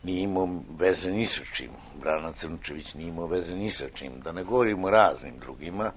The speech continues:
I zato ima jedan element ove komisije za istinu i pomirenje,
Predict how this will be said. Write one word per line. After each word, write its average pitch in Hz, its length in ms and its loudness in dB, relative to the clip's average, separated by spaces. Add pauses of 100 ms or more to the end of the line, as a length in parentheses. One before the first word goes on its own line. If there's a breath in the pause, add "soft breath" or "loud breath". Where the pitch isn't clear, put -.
(180)
I 98 100 -4
zato 160 440 8
ima 170 240 4
jedan 156 420 6
element 127 600 4
ove 107 200 4
komisije 76 960 -4 (220)
za 65 140 -6
istinu 64 520 -10
i 55 160 -16
pomirenje, 82 920 -4